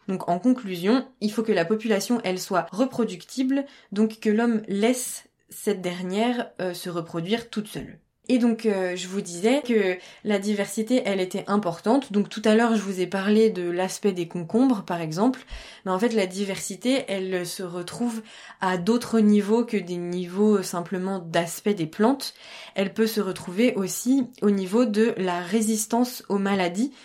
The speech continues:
des individus de la population. Par exemple, vous pouvez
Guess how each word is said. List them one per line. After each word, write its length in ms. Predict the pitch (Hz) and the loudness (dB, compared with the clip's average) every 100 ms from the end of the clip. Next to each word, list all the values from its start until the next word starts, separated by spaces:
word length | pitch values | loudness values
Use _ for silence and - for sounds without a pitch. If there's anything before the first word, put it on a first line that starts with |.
| - - | -20 -20
des 260 | - 180 202 | -6 0 4
individus 560 | 208 208 175 180 196 254 | 4 4 -2 -6 -2 0
de 140 | 208 | 4
la 160 | 214 208 | 4 4
population. 680 | 214 214 208 185 185 - - _ _ _ | 0 -2 -2 -2 -4 -8 -12 _ _ _
Par 160 | 240 | 2
exemple, 480 | 226 165 117 - - - - - | 2 0 -6 -12 -20 -18 -18 -16
vous 160 | 185 | -16
pouvez 460 | 170 196 214 247 - | -14 -2 0 0 -2